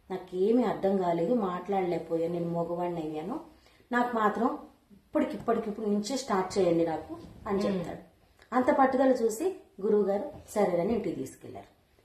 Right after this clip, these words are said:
Speaker 1: ఇంటికి తీసుకెళ్లేసరికి పండితులు గారి భార్య కూడా ఉంటది. కథ అడిగి ఎటో చూడకూడదు.
Speaker 2: అట్టే చూస్తున్నా.
Speaker 1: దా, ఇట్ట, ఇట్ట. కథ అడిగి ఎటో చూడకూడదు.
Speaker 2: మ్మ్.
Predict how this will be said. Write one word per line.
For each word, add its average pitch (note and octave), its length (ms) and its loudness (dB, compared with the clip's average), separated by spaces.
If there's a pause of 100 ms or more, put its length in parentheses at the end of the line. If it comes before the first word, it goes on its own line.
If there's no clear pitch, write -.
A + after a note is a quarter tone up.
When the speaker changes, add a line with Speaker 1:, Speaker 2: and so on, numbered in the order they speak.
(140)
Speaker 1:
ఇంటికి G3 200 2
తీసుకెళ్లేసరికి F3 680 -4
పండితులు G3+ 460 4
గారి F#3 220 2
భార్య E3 300 4
కూడా F3+ 220 4
ఉంటది. A3+ 360 0 (760)
కథ G#3 180 4
అడిగి A3+ 460 4
ఎటో G#3+ 320 8 (120)
చూడకూడదు. F3 480 4
Speaker 2:
అట్టే G3 320 -2
చూస్తున్నా. A3+ 500 -4
Speaker 1:
దా, - 280 -2 (160)
ఇట్ట, E3+ 180 -8 (640)
ఇట్ట. - 180 -18 (2000)
కథ F3 220 -4
అడిగి G3 300 2
ఎటో F3 220 2
చూడకూడదు. - 960 -4
Speaker 2:
మ్మ్. D3+ 440 -18